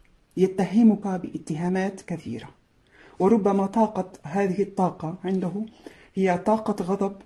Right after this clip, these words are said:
كبير منك، وأنت تراه هكذا بأنه غاضب منك، أو بأنه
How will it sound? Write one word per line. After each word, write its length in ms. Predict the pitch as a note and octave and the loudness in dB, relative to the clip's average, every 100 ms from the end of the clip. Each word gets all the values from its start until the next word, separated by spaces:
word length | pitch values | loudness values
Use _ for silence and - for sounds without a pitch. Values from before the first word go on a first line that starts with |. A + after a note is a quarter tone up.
| - | -4
كبير 460 | F#3+ E3+ G#3 G#3+ - | -2 0 2 0 0
منك، 400 | E3 C#3 C#3+ - _ _ _ _ | 0 0 -2 -14 _ _ _ _
وأنت 460 | F#3 - G#3+ G#3+ G#3+ | 0 2 4 4 4
تراه 520 | G3+ G3+ G3+ G#3 G#3+ | 2 2 2 2 2
هكذا 520 | F#3 G3+ F#3 D3+ - | 0 -2 0 -2 -4
بأنه 600 | - - F#3 F#3 F3 G3 F3+ | -8 -4 -2 0 0 0 0
غاضب 340 | G3 G3 F#3+ | 2 0 0
منك، 400 | F3+ D#3+ B2+ - - _ _ - _ - | -2 -2 -4 -8 -18 _ _ -20 _ 4
أو 200 | B3 C#4 | 6 6
بأنه 560 | - F#3 F#3 E3 F#3+ | 2 0 0 -2 -4